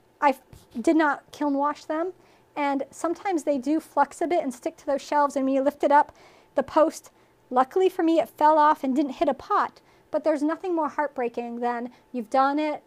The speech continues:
everything's finished, it's cooling, it's ready to be opened, you lift that shelf up, and one of those big posts falls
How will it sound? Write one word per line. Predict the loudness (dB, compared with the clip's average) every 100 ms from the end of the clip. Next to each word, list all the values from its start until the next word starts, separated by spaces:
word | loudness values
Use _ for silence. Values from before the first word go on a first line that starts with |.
| -20
everything's | -18 -10 -2 -2 -4
finished, | -2 0 2 0 -2
it's | -8 -10 -18 -18
cooling, | -2 2 4 2 2
it's | -2 -2
ready | 0 0
to | 0
be | -2
opened, | 0 0 0 -2
you | -4
lift | -8 -4
that | -6 -6
shelf | -4 -2 -2
up, | -4 -6 _ -20 -4
and | -2
one | 0
of |
those | -2 -2
big | -4 -4
posts | -6 -6 -6
falls | -4 -2 0 -2 -4